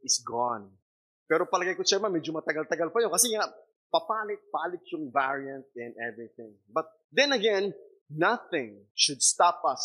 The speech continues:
from serving the Lord. Amen? Sapagkat naglilingkod po tayo sa Diyos. <clears throat> Isa pa po palang, ah, complications ng covid. Minsan, ah, after fourteen days, hindi na kayo infectious. Wala na kayong infection.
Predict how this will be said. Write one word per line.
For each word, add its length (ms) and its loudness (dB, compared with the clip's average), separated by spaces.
from 240 -4
serving 480 0
the 40 -2
Lord. 200 -4
Amen? 400 2
Sapagkat 480 0
naglilingkod 640 -6
po 80 -6
tayo 240 4
sa 160 0
Diyos. 480 -8
<clears throat> 560 -4
Isa 160 -2
pa 80 -2
po 160 -2
palang, 320 -4
ah, 320 -4
complications 800 -2
ng 160 -8
covid. 320 -4
Minsan, 320 0
ah, 160 2
after 320 0
fourteen 400 0
days, 320 2
hindi 240 -2
na 80 0
kayo 160 0
infectious. 800 -2
Wala 240 -2
na 40 -12
kayong 280 -6
infection. 440 -2